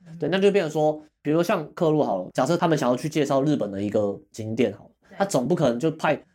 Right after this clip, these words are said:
Speaker 2: 自己的员工去，那这样会，那个成本会很高。
Speaker 1: 嗯。
Speaker 2: 所以我就不如，我就派一个很爱去日本的人，他去日本的时候顺便帮你拍，
Speaker 1: 嗯。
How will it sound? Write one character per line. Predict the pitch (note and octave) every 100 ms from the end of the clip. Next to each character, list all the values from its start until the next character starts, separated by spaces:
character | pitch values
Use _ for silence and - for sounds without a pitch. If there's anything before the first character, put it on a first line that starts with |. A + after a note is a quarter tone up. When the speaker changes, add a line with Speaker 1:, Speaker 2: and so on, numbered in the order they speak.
| -
Speaker 2:
自 | F3
己 | C#3+
的 | A#2+
员 | A#2
工 | A#2 A#2+
去， | A#2+ - A2 C#3+
那 | F3
这 | -
样 | E3 D#3+
会， | E3 D#3 D#3
那 | F3+
个 |
成 | D3 C3
本 | A#2+
会 | B2 A#2
很 | G2+ -
高。 | G2 E2 _ _ _
Speaker 1:
嗯。 | _
Speaker 2:
所 | F#3 G#3
以 |
我 |
就 | D3
不 | F#3+ C4+ B3
如， | D3+ C#3 C3+
我 | A#2+
就 | F#3
派 | F#3 - F#3
一 | E3+
个 |
很 | D3+ - B2+
爱 | C#3+ A#3+
去 | -
日 | F#3+ E3+
本 | B2
的 | A2
人， | G#2 F#2+ G2+ _ _
他 | F3+
去 | F3+ G#3
日 | G#3+
本 | C#3+
的 | A#2+
时 |
候 | C#3+
顺 | C#3 D#3+
便 | D3+
帮 | C#3 B2+
你 | F#2+
拍， | - G2 F#2+ F#2
Speaker 1:
嗯。 | _